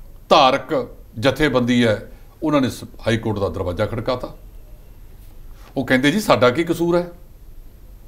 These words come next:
ਅਸੀਂ ਵੀ ਡਿਪੂ ਲਏ ਹੋਏ ਨੇ।" ਉਹਦੇ ਵਿੱਚ ਮਾਨਯੋਗ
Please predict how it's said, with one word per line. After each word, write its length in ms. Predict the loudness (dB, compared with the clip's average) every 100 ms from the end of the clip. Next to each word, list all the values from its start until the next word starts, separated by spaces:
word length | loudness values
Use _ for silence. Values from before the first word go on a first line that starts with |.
| -8 0
ਅਸੀਂ 180 | 2 4
ਵੀ 100 | 4
ਡਿਪੂ 320 | 4 2 4
ਲਏ 180 | 6 8
ਹੋਏ 240 | 6 4
ਨੇ।" 220 | 4 -2 -8 -16 -16 -18 -18 -20 -20 -18 -18 -2
ਉਹਦੇ 180 | 4 6
ਵਿੱਚ 380 | 6 2 0 -2 -18 -20 -20 -20 -20 -20 -16 4
ਮਾਨਯੋਗ 600 | 6 6 4 2 0 -6